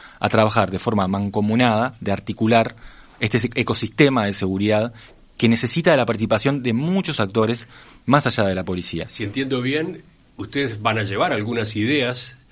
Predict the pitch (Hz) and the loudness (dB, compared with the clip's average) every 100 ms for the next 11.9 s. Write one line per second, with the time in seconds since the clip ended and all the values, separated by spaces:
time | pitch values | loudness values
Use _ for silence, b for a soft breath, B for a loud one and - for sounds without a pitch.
0 | b b b b _ - 92 95 127 113 | b b b b _ -6 -6 -2 -2 -2
1 | 123 117 101 - 92 85 78 92 - 87 | -2 -2 -2 -6 -6 -4 -6 -10 -8 -10
2 | - _ 165 147 107 - 104 101 - 123 | -12 _ -2 -2 -4 -4 -4 -4 -4 -2
3 | 120 110 107 98 95 92 101 139 156 90 | 0 -2 -4 -4 -2 -2 0 2 0 -2
4 | 85 85 95 90 85 110 107 95 104 104 | -6 -6 -6 -8 -4 -2 -2 -2 -4 -4
5 | 104 104 101 92 104 104 120 117 107 107 | -4 -4 -6 -4 -4 -4 -4 -4 -4 -4
6 | 87 B B 107 104 98 - 123 113 101 | -6 B B -4 -2 -2 0 0 0 -4
7 | - B B B B - - - 139 120 | -6 B B B B -4 0 4 4 4
8 | - - - B B B B B B 123 | -2 -6 -14 B B B B B B 0
9 | 143 143 151 170 139 110 143 143 107 - | 2 2 0 2 0 0 0 0 -2 -4
10 | 107 190 190 180 190 - _ _ _ _ | 0 4 4 2 -6 -14 _ _ _ _
11 | - 104 95 95 98 95 123 117 98 | -14 -8 -8 -6 -6 -2 -2 -2 -6